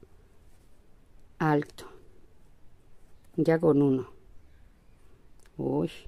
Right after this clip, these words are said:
Vale. Y ahora ya, aquí donde hemos quitado el marcador, lo volvemos a poner.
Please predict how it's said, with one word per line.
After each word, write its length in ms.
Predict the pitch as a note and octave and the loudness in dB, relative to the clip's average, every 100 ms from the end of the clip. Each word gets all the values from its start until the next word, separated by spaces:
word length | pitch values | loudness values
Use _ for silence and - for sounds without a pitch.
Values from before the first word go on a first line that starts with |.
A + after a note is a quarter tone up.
| - - - - - - - - - - - - - - - - - - - - - - - - - - - - - - - - - - - - - - - - - | -20 -20 -20 -20 -20 -20 -20 -20 -20 -20 -20 -20 -20 -20 -20 -20 -20 -20 -20 -20 -20 -20 -20 -20 -20 -20 -20 -20 -20 -20 -20 -20 -20 -20 -20 -20 -20 -20 -20 -20 4
Vale. 320 | F3+ E3 C3+ - - - - - - - - - | 6 6 4 -6 -20 -20 -20 -20 -20 -20 -18 4
Y 140 | G#3+ | 8
ahora 360 | G3 G#3+ A3+ A#3 | 10 12 12 12
ya, 300 | B3 C#4+ G4 D#4 - - - - - - - - - - | 12 12 10 8 -4 -20 -20 -20 -20 -20 -20 -20 -8 4
aquí 480 | F3 - A3+ F#3+ D#3 | 4 6 8 8 8
donde 300 | F#3+ F#3 F#3 | 8 12 12
hemos 320 | G#3 G#3+ F#3+ - - - - - - | 12 12 10 4 -20 -20 -20 -20 0
quitado 560 | G3 F#3 A#3 F#3+ D3+ - - - - - - - - - - - - - - | 2 8 10 10 6 -4 -20 -20 -20 -20 -20 -20 -20 -20 -20 -20 -20 -20 4
el 360 | F3 E3 D#3 D#3 | 8 10 10 8
marcador, 520 | D#3 D3+ E3+ F#3 A#3 | 6 6 8 10 12
lo 140 | C4 | 12
volvemos 480 | G3 F3 F#3+ A#3 A#3+ | 12 12 12 10 8
a 120 | G3 E3+ | 6 6
poner. 360 | D#3 D#3 D#3 | 6 8 6